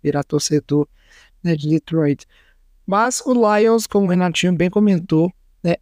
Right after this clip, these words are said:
onze vitórias, é, tá garantida aí a sua vaga, né, a sua, é, como campeão da, é, da divisão da N F C Norte.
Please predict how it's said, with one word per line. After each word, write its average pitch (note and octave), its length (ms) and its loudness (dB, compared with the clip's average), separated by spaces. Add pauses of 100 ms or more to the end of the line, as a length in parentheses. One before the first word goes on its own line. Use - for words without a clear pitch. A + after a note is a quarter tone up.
(120)
onze B3 400 2
vitórias, E3 800 0
é, E3 420 0
tá - 180 -2
garantida F3+ 640 0
aí D#3+ 180 4
a D#3+ 60 0
sua D#3+ 180 -2
vaga, D3 460 0
né, D3+ 160 0
a D3+ 80 -2
sua, D#3 460 0
é, D3 180 2
como D3+ 640 -2 (320)
campeão G3 580 2 (360)
da, D3 440 0 (240)
é, D#3+ 380 0
da D3 120 0
divisão E3 460 0
da G3+ 80 2
N D#3+ 120 0
F D#3 120 -4
C - 120 -2
Norte. F3+ 500 0